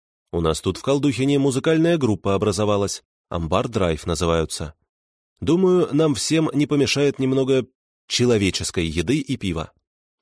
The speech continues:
И подумаем обо всём этом барсучьем дерьме завтра. Сегодня никаких трансформаций, никаких проклятий, только мясо и пиво".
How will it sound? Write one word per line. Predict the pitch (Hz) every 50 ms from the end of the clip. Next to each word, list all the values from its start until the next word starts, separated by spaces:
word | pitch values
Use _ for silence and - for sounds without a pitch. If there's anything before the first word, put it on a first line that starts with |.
| _ _ _ _ _
И | - 87 85
подумаем | - 87 80 80 156 170 165 131 101 87 80 - -
обо | 90 90 87
всём | - - - 151 151 143
этом | - 120 113 - 113 104 85
барсучьем | 95 90 - - 135 139 - - - 113 104
дерьме | 90 95 85 85 90 90
завтра. | 80 - 85 78 - - - 78 - _ _ _ _ _ _ _ _ _ _ _ _
Сегодня | - - - 95 80 117 151 - 113 92 80 - - _ _ _ _ _ -
никаких | 92 90 92 - 101 85 - 120 117 -
трансформаций, | - 101 107 98 - - 101 90 87 87 80 - - - 85 - - _ _ _ _ _ -
никаких | 85 85 95 104 - - 87 - 120 135 - -
проклятий, | - 123 120 - 107 95 87 - - - 82 76 - _ _ _ _ _ _ _ -
только | 104 95 90 87 - 82
мясо | 78 76 82 101 110 - - 104 101
и | - - 107 -
пиво". | - - 90 82 78 73 - -